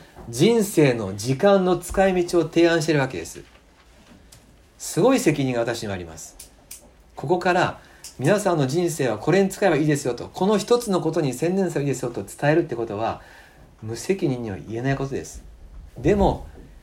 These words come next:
言います。なぜ言えるのかというと、神様が責任を取ってくださるからです。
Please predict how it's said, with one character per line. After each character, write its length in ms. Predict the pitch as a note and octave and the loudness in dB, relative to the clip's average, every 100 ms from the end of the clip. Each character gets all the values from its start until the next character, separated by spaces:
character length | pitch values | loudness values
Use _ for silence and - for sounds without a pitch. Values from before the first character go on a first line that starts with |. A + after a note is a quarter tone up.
| _ - - | _ -12 0
言 160 | C3+ | 2
い 40 | C3 | 2
ま 140 | A#2+ | 0
す。 180 | - - - - - - - - | -6 -18 -20 -20 -18 -20 -20 -16
な 300 | A2+ B2+ G3+ | -6 2 2
ぜ 300 | G#3 D#3 G2 - - | 4 0 0 -12 -12
言 120 | C3 C3+ | -2 2
え 100 | D#3+ | 2
る 80 | |
の 100 | C#3+ | 2
か 100 | A#2+ | -2
と 100 | G2+ | -8
い 180 | G2 G#2 | -8 -10
う 40 | F#2+ | -10
と、 380 | - B2 F2 - - - - - | -4 -4 -4 -12 -20 -20 -20 -12
神 340 | - A#3 A3+ | 0 0 0
様 260 | G3 E3 C#3 | -2 -2 0
が 120 | B2 | -2
責 320 | - C3 C#3 | -2 -6 -2
任 120 | C3+ C3+ | 0 0
を 40 | |
取 100 | C#3 | -2
っ 40 | |
て 60 | A2+ | -4
く 40 | |
だ 80 | G2+ | -6
さ 100 | G2+ | -8
る 80 | F#2 | -10
か 80 | E2 | -10
ら 80 | D2+ | -12
で 100 | |
す。 140 | C#2 | -14